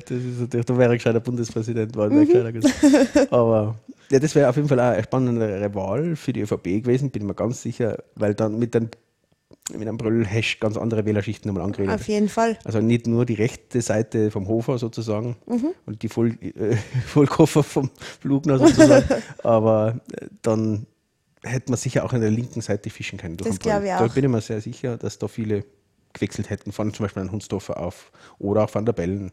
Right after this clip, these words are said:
Speaker 1: wo es
Speaker 2: Auf
Speaker 1: Richtung
Speaker 2: den
Speaker 1: Bröll
Speaker 2: Bröll,
Speaker 1: gegangen wäre.
Speaker 2: ganz
Speaker 1: Da
Speaker 2: genau.
Speaker 1: bin ich mir sicher. Und
Speaker 2: Aber
Speaker 1: die
Speaker 2: das
Speaker 1: haben sie
Speaker 2: ist
Speaker 1: verloren,
Speaker 2: einfach,
Speaker 1: da bin ich mir sicher.
Speaker 2: das haben sie durch ihn. Und er ist einfach, ja, er, wie gesagt, er hört sich einfach gerne reden.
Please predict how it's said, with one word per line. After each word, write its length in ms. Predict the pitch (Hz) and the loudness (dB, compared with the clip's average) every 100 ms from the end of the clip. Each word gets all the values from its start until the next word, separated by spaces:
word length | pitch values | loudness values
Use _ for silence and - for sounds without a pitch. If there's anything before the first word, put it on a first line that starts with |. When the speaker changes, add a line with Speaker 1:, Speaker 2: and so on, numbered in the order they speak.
| - | -12
Speaker 1:
wo 80 | |
es 100 | 98 | -12
Speaker 2:
Auf 200 | 101 - | -8 -8
Speaker 1:
Richtung 160 | - 214 | -6 -4
Speaker 2:
den 100 | 214 | -4
Speaker 1:
Bröll 100 | 202 | -2
Speaker 2:
Bröll, 60 | 214 | -2
Speaker 1:
gegangen 200 | 196 165 | -2 -6
wäre. 60 | 156 | -8
Speaker 2:
ganz 260 | 196 - | -8 -8
Speaker 1:
Da 100 | - 214 | -6 -6
Speaker 2:
genau. 120 | 190 | -4
Speaker 1:
bin 100 | - | -6
ich 20 | |
mir 60 | 107 | -4
sicher. 100 | 113 | -2
Und 60 | |
Speaker 2:
Aber 100 | 208 208 | 0 6
Speaker 1:
die 20 | |
Speaker 2:
das 60 | 139 | 6
Speaker 1:
haben 100 | 160 | 6
sie 60 | 160 | 4
Speaker 2:
ist 60 | |
Speaker 1:
verloren, 240 | 117 - 247 | 2 2 0
Speaker 2:
einfach, 140 | - | -4
Speaker 1:
da 60 | 101 | -6
bin 100 | 113 | -6
ich 60 | |
mir 80 | 107 | -8
sicher. 140 | - - | -8 -4
Speaker 2:
das 180 | 208 208 | -2 0
haben 120 | 190 | -2
sie 280 | - 175 - | -4 -8 -8
durch 200 | - 185 | -10 -10
ihn. 240 | - 180 190 - - - | -6 -4 -4 -8 -16 -6
Und 100 | 196 | -4
er 120 | 185 | 0
ist 80 | 220 | 0
einfach, 280 | 208 214 - - - - _ _ _ _ _ _ _ _ _ | 0 -4 -8 -18 -20 -20 _ _ _ _ _ _ _ _ _
ja, 260 | - 196 220 | -4 0 0
er, 260 | - 107 - 233 | 0 -4 -4 -10
wie 120 | 233 | -14
gesagt, 280 | 214 254 247 | -2 -2 0
er 160 | 233 233 | 0 0
hört 180 | 233 | -2
sich 140 | 240 220 | -4 -8
einfach 260 | 214 214 | -10 -10
gerne 340 | - 208 208 190 | -6 -4 -2 -4
reden. 520 | 190 226 294 294 277 | -4 0 4 4 4